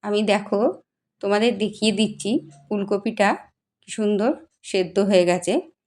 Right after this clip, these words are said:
এই সেদ্ধটা এমন হবে যাতে কপিটা ভাঙবেও না, অথচ সেদ্ধ হয়ে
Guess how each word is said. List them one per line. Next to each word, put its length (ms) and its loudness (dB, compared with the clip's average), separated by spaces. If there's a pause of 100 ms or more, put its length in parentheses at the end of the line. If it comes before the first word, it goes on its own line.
(280)
এই 200 -6
সেদ্ধটা 400 6 (160)
এমন 160 2 (120)
হবে 200 4 (360)
যাতে 200 2 (100)
কপিটা 360 4 (160)
ভাঙবেও 420 4 (140)
না, 60 4 (460)
অথচ 280 -4 (160)
সেদ্ধ 280 -2 (180)
হয়ে 180 -2